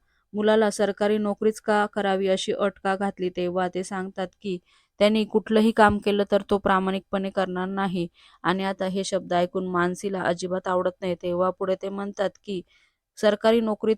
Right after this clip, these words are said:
तरी तो काम प्रामाणिकच करेल याची मला खात्री होती, म्हणून मी सरकारी नोकरीच करावी अशी अट घातली." तेव्हा लगेच वकील म्हणता, "हा मुद्दा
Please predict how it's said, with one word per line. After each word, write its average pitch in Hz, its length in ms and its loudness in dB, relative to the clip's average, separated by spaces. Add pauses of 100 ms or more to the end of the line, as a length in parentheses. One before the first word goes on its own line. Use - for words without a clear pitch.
तरी 214 160 2 (100)
तो 208 100 2 (100)
काम 190 240 0
प्रामाणिकच 190 640 -2
करेल 185 380 2
याची 185 300 -2
मला 185 260 -2
खात्री 196 340 -4
होती, 190 240 0
म्हणून 190 340 -2
मी 202 160 -2
सरकारी 185 480 -2
नोकरीच 185 420 -4
करावी 185 420 -2
अशी 185 240 -2
अट 175 180 0
घातली." 175 400 -4
तेव्हा 175 360 -2 (460)
लगेच 190 320 2
वकील 202 280 -2
म्हणता, 202 360 -2
"हा 190 220 0
मुद्दा 196 380 -2